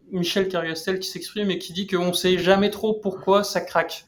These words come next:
Général-, enfin, c'est rarement bon signe, soit vraiment son genou est en très, très mauvais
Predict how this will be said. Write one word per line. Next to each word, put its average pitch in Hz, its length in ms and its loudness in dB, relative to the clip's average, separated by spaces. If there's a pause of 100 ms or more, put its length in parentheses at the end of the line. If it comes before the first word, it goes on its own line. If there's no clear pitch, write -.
Général-, 160 480 -4
enfin, - 160 -4
c'est - 400 -4
rarement 175 340 6
bon 180 180 0
signe, 208 280 0
soit 180 280 2
vraiment 170 460 0
son 160 200 -10
genou 165 300 -4
est 156 40 -4
en 143 80 -4
très, 165 320 -8
très 165 160 -8
mauvais 156 240 -4